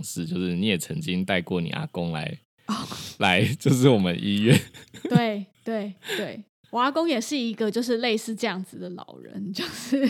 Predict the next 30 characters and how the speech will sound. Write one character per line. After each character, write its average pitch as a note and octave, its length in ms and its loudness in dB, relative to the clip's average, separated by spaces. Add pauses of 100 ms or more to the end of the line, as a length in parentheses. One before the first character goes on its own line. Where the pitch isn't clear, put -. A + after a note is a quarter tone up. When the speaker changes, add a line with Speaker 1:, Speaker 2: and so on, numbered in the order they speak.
Speaker 1:
嗯， F2+ 340 2
嗯。 F2+ 220 -2 (240)
Speaker 2:
嗯。 G#3 640 -6
Speaker 1:
那， G3+ 140 4
那 F#3 100 4
一 F#3 80 8
次 E3+ 160 2
是 D#3 140 2
什 B2+ 120 0
么 E2+ 160 2
原 E2+ 240 2
因 G2 160 4
你 F2+ 140 2
叫 F#2 160 2
他 F2 200 2
来 E2 100 2 (180)
啊？ - 160 -8 (360)
Speaker 2:
啊， B3 140 -4
因 F4 60 -4
为 G#4 100 0
他 G#4 120 -4 (100)
一 G#4 80 -2
直 F4+ 80 0
给 C4 220 -2
我 C#4 180 2
家 C4+ 160 -2
狗 B3 260 -2
洗 G#3 380 -8
澡 - 480 -8
啦。 E2 380 -14